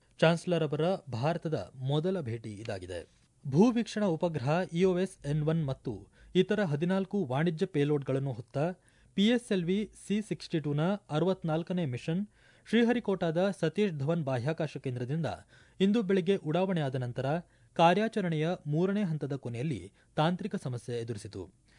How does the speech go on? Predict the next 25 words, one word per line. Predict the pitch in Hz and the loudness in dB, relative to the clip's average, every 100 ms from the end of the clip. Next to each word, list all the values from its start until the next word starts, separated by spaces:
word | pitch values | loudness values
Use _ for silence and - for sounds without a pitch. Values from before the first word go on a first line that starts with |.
| - _ | -20 _
ಈ | 190 | 4
ಕುರಿತು | 190 156 190 | 6 2 2
ಮಾಹಿತಿ | 170 135 151 147 | 0 -2 -2 -2
ನೀಡಿರುವ | 143 135 131 165 185 | 0 0 0 -2 -2
ಇಸ್ರೋ | 165 - 214 | -4 -2 -2
ಅಧ್ಯಕ್ಷ | 170 139 - 165 185 131 | -2 -2 -4 -2 -2 -2
ಡಾಕ್ಟರ್ | 139 - | -4 -2
ವಿ | 147 135 190 | -2 0 0
ನಾರಾಯಣನ್, | 127 120 120 156 95 - _ - - - | -2 -4 -4 -4 -6 -14 _ -20 -20 -8
ಪಿ | - | 4
ಎಸ್ | 214 254 - | 4 4 2
ಎಲ್ | 208 | 0
ವಿ | 185 220 | 2 -2
ಎರಡು | 160 147 180 202 | 0 2 4 2
ಘನ | 143 113 170 | 0 0 0
ಹಂತಗಳು | 170 143 139 131 170 | 0 0 -2 0 0
ಮತ್ತು | 151 131 175 208 - - - | -2 -4 -2 -2 -4 -18 2
ಎರಡು | 170 202 165 | 4 4 0
ದ್ರವ | 139 156 202 | 0 0 0
ಹಂತಗಳನ್ನು | 170 151 139 139 139 | 0 -2 -2 -2 -2
ಒಳಗೊಂಡಿರುವ | 120 120 120 175 113 82 - _ _ | -2 -4 -2 -2 -2 -8 -14 _ _
ನಾಲ್ಕು | 151 160 202 214 | 0 2 2 0
ಹಂತದ | 170 170 156 165 | -2 0 0 -2
ಉಡಾವಣಾ | 139 139 165 185 | 0 0 2 2
ವಾಹಕವಾಗಿದೆ. | 156 120 117 113 113 110 156 | 0 -4 -6 -6 -6 -4 -4